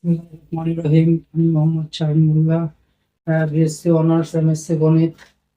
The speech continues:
আজকে আমি তোমাদের সামনে, উম, খুব গুরুত্বপূর্ণ একটা চ্যাপ্টার নিয়ে আলোচনা করব। আজকে আমার চ্যাপ্টারের আলোচ্য বিষয় হচ্ছে বীজগাণিতিক রাশি। মান দেওয়া আছে এ ফোর প্লাস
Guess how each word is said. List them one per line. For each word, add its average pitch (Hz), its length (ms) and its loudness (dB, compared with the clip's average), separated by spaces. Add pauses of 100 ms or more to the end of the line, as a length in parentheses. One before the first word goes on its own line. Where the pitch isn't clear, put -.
(1700)
আজকে 160 340 -4
আমি 165 220 4
তোমাদের 160 440 2 (480)
সামনে, 165 320 2 (200)
উম, 165 300 -2
খুব 160 180 -4
গুরুত্বপূর্ণ 160 540 -2
একটা 160 280 -4
চ্যাপ্টার 160 400 -6
নিয়ে 160 200 2
আলোচনা 156 400 0
করব। 156 280 -6
আজকে 160 340 -2 (240)
আমার 156 500 0
চ্যাপ্টারের 160 580 -6
আলোচ্য 151 360 -8
বিষয় 151 320 -4
হচ্ছে 156 240 -8
বীজগাণিতিক 156 720 -4 (600)
রাশি। 165 280 -4 (1600)
মান 170 220 4
দেওয়া 175 180 4
আছে 175 200 -2 (280)
এ 180 160 -2
ফোর 175 340 2
প্লাস 170 380 2